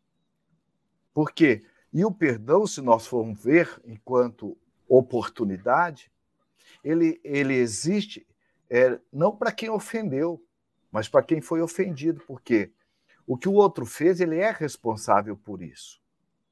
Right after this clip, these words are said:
E, e a, e, e a mágoa, o ressentimento, o ódio, no fundo, no fundo, é a pessoa, ela tem sede de justiça.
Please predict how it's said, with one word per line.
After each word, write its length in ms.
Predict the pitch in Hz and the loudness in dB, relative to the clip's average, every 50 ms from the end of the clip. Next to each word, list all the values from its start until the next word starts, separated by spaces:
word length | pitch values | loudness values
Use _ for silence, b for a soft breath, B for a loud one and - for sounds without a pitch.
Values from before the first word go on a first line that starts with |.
| _ _ _ _ _ _ _ _ _ _ _ _ _ | _ _ _ _ _ _ _ _ _ _ _ _ _
E, 100 | - 120 | 0 2
e 280 | 156 170 143 156 151 156 | 4 4 4 2 0 -2
a, 180 | 151 147 139 - | -2 -2 -4 -8
e, 280 | - 139 139 135 117 120 | -8 -6 -6 -4 -2 2
e 60 | 127 | 2
a 100 | 123 113 | 2 2
mágoa, 540 | 113 113 123 139 165 190 190 170 123 117 104 | 2 -2 -2 0 0 0 0 0 -2 -2 -2
o 60 | 104 | -2
ressentimento, 960 | 104 107 113 104 - - 120 107 104 - 104 98 110 135 147 139 123 - 98 | -4 -6 -8 -8 -8 -8 -8 -8 -8 -6 -4 -2 -2 -2 -2 -4 -10 -14 -14
o 100 | 92 104 | -6 0
ódio, 380 | 120 139 160 180 160 113 113 | 2 2 2 2 0 -4 -8
no 140 | 113 110 101 | -8 -8 -8
fundo, 420 | 101 - - 160 185 190 151 131 120 | -8 -8 -4 -2 -2 0 0 0 0
no 140 | 117 104 | -2 -2
fundo, 520 | 104 - - - 165 185 185 160 107 95 - _ _ _ _ _ _ _ _ _ _ _ _ _ _ B B B B _ _ _ _ _ _ _ | -4 -6 -4 0 0 0 0 -4 -8 -14 -20 _ _ _ _ _ _ _ _ _ _ _ _ _ _ B B B B _ _ _ _ _ _ _
é 80 | - 123 | 0 0
a 60 | 135 | 0
pessoa, 360 | 135 - 156 139 - 170 165 | 0 0 -4 -4 -2 -2 0
ela 160 | 165 160 170 165 | 0 0 0 -2
tem 200 | 165 185 175 160 | -2 -2 -4 -4
sede 460 | - - - 170 165 165 156 160 170 | -4 2 6 8 8 8 6 2 -6
de 140 | 151 165 165 | -4 -4 -4
justiça. 840 | 151 170 185 175 - - - - 156 156 151 - - 107 87 87 | -2 -2 -4 -4 -6 -8 -6 -4 -4 -4 -4 -6 -6 -6 -6 -6